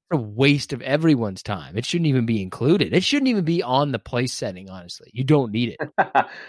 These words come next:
Speaker 2: I, it, it is a knife, yes. Well, well, we'll get to that. What's your number five?
Speaker 1: Steak knife.
Speaker 2: <laughs> Okay, so you're going, uh,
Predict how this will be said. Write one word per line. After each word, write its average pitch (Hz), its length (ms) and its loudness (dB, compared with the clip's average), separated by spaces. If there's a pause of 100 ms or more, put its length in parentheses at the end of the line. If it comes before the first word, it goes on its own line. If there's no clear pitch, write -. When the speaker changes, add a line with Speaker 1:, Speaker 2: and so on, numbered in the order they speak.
(160)
Speaker 2:
I, 123 140 8
it, 131 220 2
it 135 340 4
is 147 140 4
a 127 60 4
knife, 101 320 4
yes. 95 400 2
Well, 139 440 8
well, 147 180 0
we'll 190 140 8
get 156 220 2
to 120 80 -4
that. 92 200 2
What's 151 220 0
your 170 80 2
number 135 200 4
five? 78 380 0 (600)
Speaker 1:
Steak - 460 0
knife. 135 460 -4 (400)
Speaker 2:
<laughs> - 400 -6 (1040)
Okay, 147 320 6
so 139 140 -4
you're 143 100 0
going, 143 440 2 (100)
uh, 87 640 0